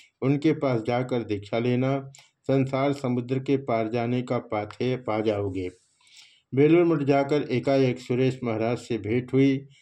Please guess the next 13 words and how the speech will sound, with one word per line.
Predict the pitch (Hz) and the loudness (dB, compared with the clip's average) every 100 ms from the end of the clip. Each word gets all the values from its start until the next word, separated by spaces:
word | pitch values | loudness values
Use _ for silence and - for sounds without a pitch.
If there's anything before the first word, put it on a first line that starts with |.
| _ - | _ -6
दीक्षा | 127 135 151 165 | -2 0 2 0
के | 165 | 2
विषय | 156 123 117 143 | 0 0 0 0
में | 139 117 | 2 0
पूछने | 113 123 117 - 147 | -2 -6 -6 -2 -2
पर | 143 127 | 0 -2
उन्होंने | - 110 123 143 | -2 -2 0 0
कहा, | 123 107 107 107 - _ _ _ 117 | 0 -2 -4 -4 -8 _ _ _ -4
"आज | 131 139 | 0 2
ही | 147 165 | 4 4
दीक्षा | 127 - 139 131 | 2 -2 -2 0
लो, | 110 101 - _ _ - | 0 -4 -8 _ _ -8
महापुरुष | 123 139 143 139 | -4 -2 0 -2